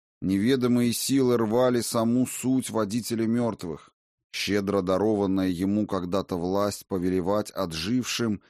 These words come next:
помогала удерживаться, но это только что пока. Кружащийся водоворот наконец сжался,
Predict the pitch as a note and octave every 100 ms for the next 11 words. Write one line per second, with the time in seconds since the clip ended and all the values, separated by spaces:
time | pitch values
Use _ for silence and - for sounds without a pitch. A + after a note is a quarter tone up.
0 | _ _ G2+ G2 F#2+ F#2 F#2+ F#2+ E2+ F2+
1 | F2 D2 A#1+ - - - - _ E2+ E2+
2 | E2 F2+ - E2+ D2+ _ - G#2 - F#2+
3 | - F2+ D#2+ D#2+ - - C2+ - _ _
4 | _ _ _ _ _ _ _ E2+ E2+ D#2
5 | G2+ G2 - F#2 - F2+ E2+ F2+ F2+ G#2
6 | G#2+ F#2+ F#2 F#2 G2 F#2+ D#2 D#2+ E2 A2+
7 | A#2 F2+ - D2+